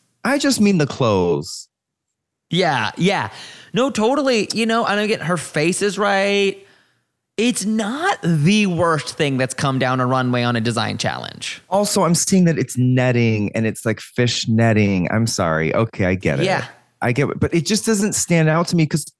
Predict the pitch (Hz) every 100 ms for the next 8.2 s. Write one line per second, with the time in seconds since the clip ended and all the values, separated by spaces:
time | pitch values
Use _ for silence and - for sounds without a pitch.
0 | - 143 151 135 190 190 123 131 - 139
1 | 120 98 69 - 98 123 - 139 156 156
2 | 170 117 127 135 139 - 120 123 117 110
3 | _ - - - 117 113 101 - 110 101
4 | 95 90 - 101 95 101 101 95 92 -
5 | - 95 90 87 85 - 92 92 87 85
6 | 76 - 82 92 - - - 90 131 -
7 | - - - - 208 92 92 120 113 110
8 | 120